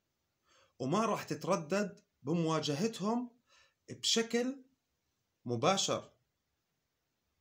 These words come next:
وهاي الإدارة الصحيحة. يعني هذا الموضوع أنا بيعجبني كثير بمولود برج الجدي،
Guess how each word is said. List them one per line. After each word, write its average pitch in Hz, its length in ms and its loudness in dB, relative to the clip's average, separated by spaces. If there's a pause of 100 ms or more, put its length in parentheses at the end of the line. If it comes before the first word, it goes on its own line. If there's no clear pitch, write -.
(2000)
وهاي 220 380 4
الإدارة 175 600 4
الصحيحة. - 760 -2 (1160)
يعني 120 340 -2
هذا 185 220 2
الموضوع 180 500 4
أنا 147 100 2
بيعجبني 151 460 -2
كثير 208 320 -2
بمولود 160 440 0
برج 165 400 -4
الجدي، 180 600 -2